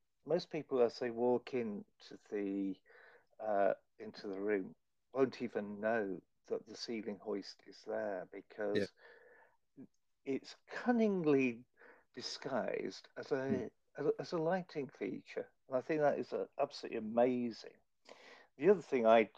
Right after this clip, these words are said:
Speaker 1: personally love is that when you go into the, um, into the bathroom, uh, the wet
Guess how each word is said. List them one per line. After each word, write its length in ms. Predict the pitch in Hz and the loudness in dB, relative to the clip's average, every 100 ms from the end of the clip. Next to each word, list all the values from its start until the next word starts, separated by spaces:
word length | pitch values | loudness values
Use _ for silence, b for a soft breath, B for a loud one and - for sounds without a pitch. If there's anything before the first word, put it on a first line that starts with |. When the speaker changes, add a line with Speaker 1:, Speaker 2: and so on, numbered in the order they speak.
| - - _ _ _ _ _ _ | -20 -20 _ _ _ _ _ _
Speaker 1:
personally 500 | 120 120 - - - | 2 2 2 -10 -8
love 260 | 90 92 85 _ _ _ _ - | -4 -4 -4 _ _ _ _ -4
is 360 | 101 98 95 | -2 -2 -4
that 240 | - 104 90 - | 0 2 2 -2
when 160 | 120 117 | -8 -6
you 80 | 117 | -6
go 240 | 127 120 | 2 4
into 480 | 110 113 107 - 104 - | 4 0 -4 -10 -16 -2
the, 360 | 104 101 98 98 b b b b b b - | 0 2 0 -6 b b b b b b -6
um, 500 | 104 98 95 90 - - _ _ | 0 0 0 -4 -12 -16 _ _
into 220 | 113 - | -18 -14
the 100 | 98 | -10
bathroom, 720 | 95 107 - - 101 95 101 98 _ - | 4 4 4 -6 -2 -2 -4 -10 _ -10
uh, 220 | 98 92 95 | -6 -4 -6
the 60 | - | 4
wet 160 | - | 4